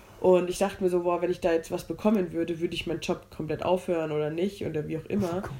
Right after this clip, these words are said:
Speaker 1: Aber ich dachte mir so, allein wenn ich dann nur noch, also angenommen, die Rentengeschichte wäre dann nicht so groß, weil, also mein Argument war, dass ich sage, nee, ich höre nicht ganz auf zu arbeiten, war, dass ich ja dann auch weniger Geld in die Rentenkasse einzahle und wenn das bedingungslose Grundeinkommen irgendwann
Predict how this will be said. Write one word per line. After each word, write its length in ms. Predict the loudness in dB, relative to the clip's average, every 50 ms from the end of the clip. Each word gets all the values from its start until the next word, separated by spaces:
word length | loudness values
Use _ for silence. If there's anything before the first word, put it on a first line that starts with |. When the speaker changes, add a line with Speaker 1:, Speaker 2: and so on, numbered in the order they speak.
| -12 -12 -14 -14 -14 -14 -16 -18 -16 -18 -16 -2
Speaker 1:
Aber 380 | 4 4 4 6 6 4 6 4
ich 100 | 2 2
dachte 240 | 2 2 2 4 2
mir 80 | 4 6
so, 160 | 6 4 2 0 -6 -14 -4
allein 340 | 0 2 4 6 6 6 6 4
wenn 80 | 2
ich 100 | 0 0
dann 240 | 2 2 2 2 4
nur 100 | 2 4
noch, 120 | 2 2 -2 -4 -12 -8 -2
also 280 | -2 0 0 0 -2 -2 -6 -14 -6 0
angenommen, 560 | 2 2 4 2 0 -2 -4 -4 -6 -6 -6 -6
die 140 | -4 -4 -2
Rentengeschichte 920 | 0 2 2 0 0 -2 -4 -4 -4 -2 -4 -4 -4 -4 -6 -4 -6 -2 -2
wäre 100 | -2 -2
dann 120 | -2 -4
nicht 120 | -6 -6 -8
so 60 | -10
groß, 340 | -10 -6 -6 -6 -6 -4 -2
weil, 220 | -2 0 0 -2 -4 -8 -18 -20 -20 -20 -20 -20 -20 -20 -20 -20 -20 -20 -20 -20 -20 -20 -12 -8
also 200 | -6 -4 0 0
mein 160 | 0 2 2
Argument 400 | 2 2 2 2 2 2 2 2
war, 120 | 2 0 2
dass 180 | 0 -2 -4 -4
ich 80 | -4
sage, 180 | -4 -4 -2 0
nee, 80 | -2 -2
ich 120 | -2 -2 -2
höre 80 | 0 0
nicht 200 | 0 -2 -2 -4
ganz 160 | -6 -4 -2
auf 180 | -4 -4 -4 -6
zu 100 | -4 -2
arbeiten, 380 | 0 0 0 -2 -4 -4 -2
war, 240 | -2 -2 -2 -2 -4 -10 -18 -18 -12 -2
dass 100 | -2 -2
ich 60 | 2 2
ja 80 | 0
dann 120 | 2 2 -2
auch 160 | -2 -2 -2
weniger 300 | 0 0 0 0 0 0
Geld 220 | 0 0 -2 -2
in 60 | -2
die 60 | -6 0
Rentenkasse 520 | 2 2 2 2 2 0 -2 -2 -2 -2
einzahle 460 | -2 -2 -4 -2 0 0 0 2 0 0
und 100 | 0 -2
wenn 80 | -4
das 140 | -4 -4 -8
bedingungslose 520 | -8 -4 -2 -2 -2 -2 -4 -4 -4 -4
Grundeinkommen 440 | -2 -4 -4 -6 -4 -6 -6 -6 -4
irgendwann 320 | -4 -4 -4 -4 -6 -6